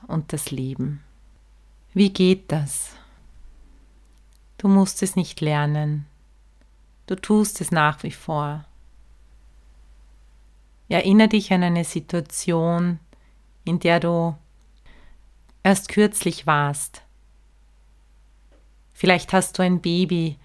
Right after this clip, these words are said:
im Arm gehalten oder einen jungen Hund. Vielleicht hast du ein Katzenvideo gesehen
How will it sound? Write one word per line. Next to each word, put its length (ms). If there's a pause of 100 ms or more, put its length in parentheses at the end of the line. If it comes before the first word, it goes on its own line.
(200)
im 160
Arm 320
gehalten 760 (400)
oder 220
einen 260
jungen 380
Hund. 480 (1200)
Vielleicht 380
hast 300
du 60
ein 200
Katzenvideo 880
gesehen 760